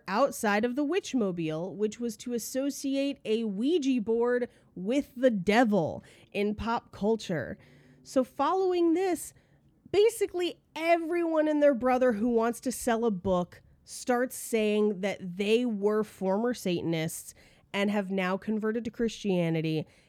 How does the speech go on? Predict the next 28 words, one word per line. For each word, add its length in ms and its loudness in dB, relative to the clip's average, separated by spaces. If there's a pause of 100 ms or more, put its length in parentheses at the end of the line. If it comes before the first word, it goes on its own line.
(140)
and 200 -4
they 140 0
start 600 -6
dishing 520 -2
out 340 0
what 320 -2
they 380 -2 (260)
basically 500 -2
say 240 -2
are 100 -4
satanic 560 -6
secrets. 600 -12 (460)
But 140 2
they 200 0
are 220 2
all 300 2
in 220 -2
cahoots 480 4
with 160 -4
each 160 -6
other. 340 -8 (220)
So 380 0
John 380 -2
Todd, 360 -2
Herschel 260 -2
Smith, 400 -4
David 300 -2
Hansen, 580 -2